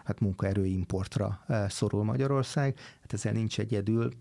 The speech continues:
szinte az összes Európai Uniós ország így van ezzel, akár keletre nézünk, Romániára, akár északra, Szlovákiára, e, nézünk, ugyanezek a,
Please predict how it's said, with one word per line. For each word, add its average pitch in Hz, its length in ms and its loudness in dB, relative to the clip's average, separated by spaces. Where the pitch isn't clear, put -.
szinte - 420 -4
az 104 180 -2
összes 101 340 -4
Európai 98 540 0
Uniós 104 400 -2
ország 104 440 -4
így 104 140 0
van 104 120 0
ezzel, 98 440 0
akár 95 500 -4
keletre 120 460 0
nézünk, 98 460 0
Romániára, 98 680 0
akár - 440 -4
északra, 101 640 -2
Szlovákiára, 98 960 -2
e, 104 240 2
nézünk, 101 420 0
ugyanezek 101 600 0
a, 95 180 -2